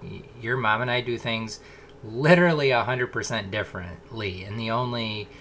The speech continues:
I think the only thing we could find semi-consistent is that we both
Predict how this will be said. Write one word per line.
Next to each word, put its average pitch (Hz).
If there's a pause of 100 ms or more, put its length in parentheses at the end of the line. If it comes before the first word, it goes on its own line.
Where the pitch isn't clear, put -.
(640)
I 131
think 160
the 139
only 139
thing 135
we 120
could 110
find 117
semi-consistent 113
is 104
that 104
we 110
both 120